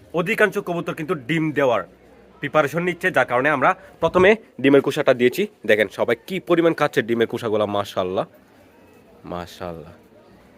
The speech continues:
এই মাদিটাকে এখনো শাসনে রাখছে, সে এখান থেকে বাহিরে বের হচ্ছে না বয়ের কারণে, নটটা মেরে ওখানে পাঠাই দিবে সে কারণে। আসো, আসো, আসো, আসো, আয়, আয়, আয়, আয়, আয়, আয়, আয়, আয়, এই, এই,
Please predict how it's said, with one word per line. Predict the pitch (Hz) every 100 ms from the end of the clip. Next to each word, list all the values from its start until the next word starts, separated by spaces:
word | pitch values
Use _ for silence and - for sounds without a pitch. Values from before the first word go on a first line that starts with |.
| _ _
এই | - 151 147 151
মাদিটাকে | 110 110 127 139 131
এখনো | 131 143 135
শাসনে | 123 120 101
রাখছে, | - 107 -
সে | 139 151 120
এখান | 139 135
থেকে | 147 151 107
বাহিরে | 110 139 180
বের | 147 113
হচ্ছে | 113 117
না | 107 104
বয়ের | 117 110 120
কারণে, | 104 98 87 - - -
নটটা | 120 131 - 156 180 - - - - - 120
মেরে | 131 131 127
ওখানে | 147 147
পাঠাই | 123 127 123
দিবে | 120 127
সে | 113
কারণে। | 104 95 - _ _ -
আসো, | - 226
আসো, | 214 202
আসো, | 196 196
আসো, | 208 - - _ -
আয়, | 160 139 -
আয়, | 147 - 123
আয়, | 104 110
আয়, | 101
আয়, | 104 -
আয়, | 98 -
আয়, | 98 - -
আয়, | 98 - - -
এই, | 90 - - - - - -
এই, | 127